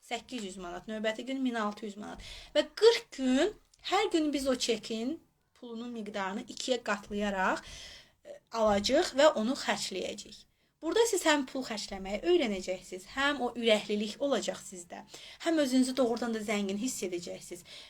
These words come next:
Bəzən insan deyir, "Ey, mənim pulum olsun, çox pulum olsun,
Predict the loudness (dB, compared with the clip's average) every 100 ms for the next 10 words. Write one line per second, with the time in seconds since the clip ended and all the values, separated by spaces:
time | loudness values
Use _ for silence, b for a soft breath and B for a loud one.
0 | 2 4 6 4 4 2 2 4 4 4
1 | 4 2 -4 -10 -6 -6 -6 -8 -12 -14
2 | -16 -16 -16 -20 -16 -12 -12 -10 -12